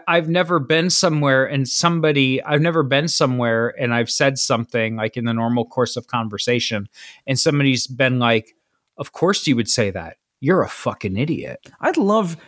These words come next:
Speaker 2: I would love
Speaker 1: <laughs>
Speaker 2: that because I'm a fairly aggressive person. Like, I'm not, like, I, if someone, like, disagrees with me, I'm not that aggressive. But if someone wants an argument for some reason, I'm much more aggressive. Just 'cause it's like, "Oh,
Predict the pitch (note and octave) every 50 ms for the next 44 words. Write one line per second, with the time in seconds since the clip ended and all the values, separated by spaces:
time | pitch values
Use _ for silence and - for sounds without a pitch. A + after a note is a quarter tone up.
0 | _ _ _ _ F#3+ A3+ C#4 F4 A#3 F3+ C#3+ - E3+ G3 G3 E3+ E3 E3 F#3+ G#3
1 | G#3+ - - D3 C#3+ C#3+ C3+ E3+ E3+ E3 D#3 C#3 B2+ A2+ - - - - - -
2 | E3 D#3 D#3 D3+ C#3+ C#3 C3 B2 A2 - A2+ G#2 G#2 A2 A2 - C#3 A#2 F#2+ -
3 | - G#2 F#2 - G#2 - - E3 D#3+ E3 F3 E3+ D#3 - _ _ _ _ - -
4 | D3 G3 G#3+ G#3 A3 G3 - - C#3+ C3 A#2 - - - - - - D#3 E3+ -
5 | D#3+ E3 - - G3+ G#3+ B3+ C4 B3 A3+ D#3+ B2+ A2+ - C#3 C#3+ - C#3+ A#2 G#2
6 | B2+ C3 C#3+ C3+ D3+ D3 C#3+ D#3 D3+ C3 A2+ G#2+ G#2+ A#2 A2+ - B2 A#2 A2+ C3
7 | C3 C3+ - - B2 G2+ C3 A#2+ A2 C3 - - D#3+ E3 E3+ D#3 C#3 A#2 G#2+ G#2
8 | A#2 C#3 - - - - - C3+ A#2+ A2+ - F#2+ G2 G#2 A2 B2 C#3+ D3 E3 E3
9 | - - F3+ D#3+ - - F3 E3+ F3 F3 F3+ F#3 G3 F3 - G3 G3+ G#3 G#3+ -
10 | - - _ _ _ _ D3 C3+ B2+ A#2 A2+ A2+ A#2+ A#2+ B2+ B2+ - - - -
11 | A#2+ G#2+ G#2 F#2+ D#2+ - G2 E2+ F2 - - - - - - - - _ _ _
12 | _ _ _ _ _ _ _ _ _ _ A#3+ A#3+ - - A3+ F#3 G3 E3 - -
13 | F3 E3+ C#3+ B2 B2 A#2 - - - _ _ _ _ _ _ _ _ - A#2+ C3
14 | A#2+